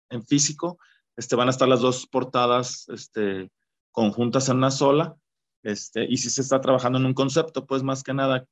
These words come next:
como esta primera parte trae una canción, eh, por ejemplo, en español, que Sarcoma ya tenía mucho tiempo que no, que no,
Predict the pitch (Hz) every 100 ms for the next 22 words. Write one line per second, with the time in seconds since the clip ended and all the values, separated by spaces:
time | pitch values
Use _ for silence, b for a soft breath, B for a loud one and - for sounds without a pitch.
0 | _ 120 127 123 123 120 123 131 135 -
1 | 156 156 147 143 147 147 143 143 160 170
2 | _ _ _ _ - 135 135 135 139 135
3 | 127 135 127 131 127 127 127 135 131 127
4 | 127 123 120 120 117 - 110 120 120 127
5 | 127 113 113 113 120 120 123 127 135 123
6 | 113 117 113 110 113 110 b b b -
7 | 120 117